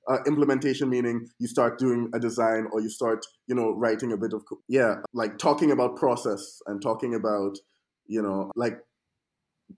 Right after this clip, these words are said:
explaining the steps that you would go through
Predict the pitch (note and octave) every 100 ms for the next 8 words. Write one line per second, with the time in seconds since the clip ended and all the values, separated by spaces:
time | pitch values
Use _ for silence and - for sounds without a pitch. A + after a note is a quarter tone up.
0 | _ _ _ _ _ _ _ _ _ _
1 | _ _ _ C3 B2+ - E3 D3+ D3 C#3
2 | A#2+ C3 - C#3+ - C3+ C#3 B2 A2 A#2
3 | A2+ C3+ A#2+ A2